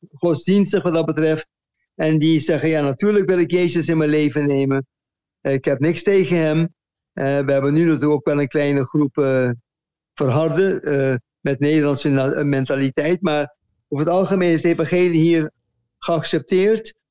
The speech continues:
Maar om een radicale bekering te krijgen is veel moeilijker. En ook, eh, discipelen maken is hier een grote uitdaging. Omdat, ja,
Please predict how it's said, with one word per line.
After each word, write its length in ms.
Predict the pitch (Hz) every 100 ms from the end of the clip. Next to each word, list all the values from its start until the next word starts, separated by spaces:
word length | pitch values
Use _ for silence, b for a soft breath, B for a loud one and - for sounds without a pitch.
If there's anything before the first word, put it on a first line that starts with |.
| -
Maar 500 | 160 170 202 208 -
om 260 | 170 160
een 260 | 151 147 139
radicale 640 | 175 190 190 196 170 165
bekering 680 | 151 139 190 202 208 214 196 _ -
te 140 | 175
krijgen 480 | - 180 180 180 190
is 160 | 160 139
veel 160 | 170 165
moeilijker. 640 | 165 165 156 156 147 143 _ _ _
En 220 | - 147 147
ook, 360 | 156 160 156
eh, 180 | 151 143 135
discipelen 800 | 139 131 214 - 180 165 151 135 -
maken 500 | 147 151 156 151 160
is 200 | 147 -
hier 240 | 156 147
een 80 | 139
grote 400 | - 156 151 165
uitdaging. 720 | 143 139 135 127 120 147 131 _ _ _ _
Omdat, 420 | 139 135 139 135
ja, 360 | 156 131 120